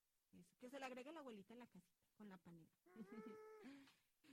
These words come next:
Speaker 1: Muy bien, y tenemos otros antioxidantes, eh, unos raros con el nombre de indoles. Estos son fitoquímicos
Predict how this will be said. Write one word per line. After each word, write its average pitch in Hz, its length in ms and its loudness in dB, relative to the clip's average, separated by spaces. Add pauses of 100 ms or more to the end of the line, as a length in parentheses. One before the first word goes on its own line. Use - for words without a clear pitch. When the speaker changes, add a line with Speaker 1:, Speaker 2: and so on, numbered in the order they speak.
(240)
Speaker 1:
Muy 247 160 6
bien, 320 300 4
y 294 80 8
tenemos 285 380 4
otros 311 160 0
antioxidantes, 254 840 4 (500)
eh, 233 200 6
unos 247 400 4
raros 269 320 8 (200)
con 233 180 0
el 214 120 4
nombre 202 240 4
de 240 200 2
indoles. 214 640 6 (760)
Estos 240 360 2
son 294 180 2
fitoquímicos 285 800 2